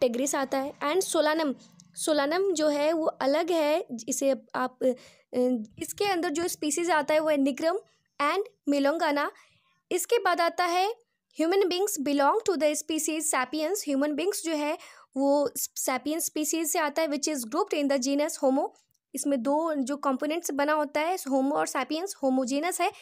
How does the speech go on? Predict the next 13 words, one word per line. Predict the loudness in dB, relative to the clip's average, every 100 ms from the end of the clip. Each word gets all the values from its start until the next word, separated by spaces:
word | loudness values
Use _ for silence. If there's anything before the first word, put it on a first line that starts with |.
| -10 -4 -2
sapiens | -2 -4 -4
स्पीसीज | -6 -6 -6 -4 -4
है, | -4 -6 -20 -20 _ _ _ _ _ 0
तो | 0 0 -4 _ _ _ _ -8
it | -4
is | -2
written, | -2 -2 0 0 0 -4 _ _ -4
अ, |
written | -2 0 0 0 0 0 0 -2 -4
as | -2 -2
a | -2 -2 0
homo | 0 -2 -4
sapiens। | -8 -8 -8